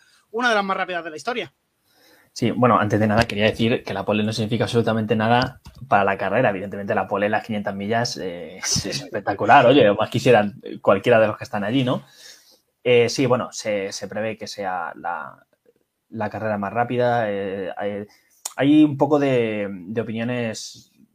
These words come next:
Speaker 2: un cruce de, de declaraciones hay entre pilotos, porque Pato dijo que, que esos ajustes aerodinámicos no eran perfectos, tal, pero el otro día Power dijo que sí, que, que para él le parecía un acierto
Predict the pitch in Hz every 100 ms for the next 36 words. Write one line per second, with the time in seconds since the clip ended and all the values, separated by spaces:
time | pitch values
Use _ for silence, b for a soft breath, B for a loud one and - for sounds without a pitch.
0 | _ _ _ _ 123 123 123 131 120 104
1 | 95 101 98 101 101 127 113 120 107 104
2 | 107 135 120 - 104 98 92 107 113 107
3 | - 104 104 98 107 110 107 104 104 110
4 | - 117 110 107 107 107 107 113 107 110
5 | 107 b b b b 120 117 117 107 104
6 | 98 - 123 120 120 107 - 120 117 -
7 | _ _ _ 120 113 131 127 131 127 131
8 | 131 123 120 127 120 - 127 120 101 98
9 | 92 _ _ _ _ - 110 104 104 113
10 | 113 110 110 113 104 - 139 139 139 139
11 | 139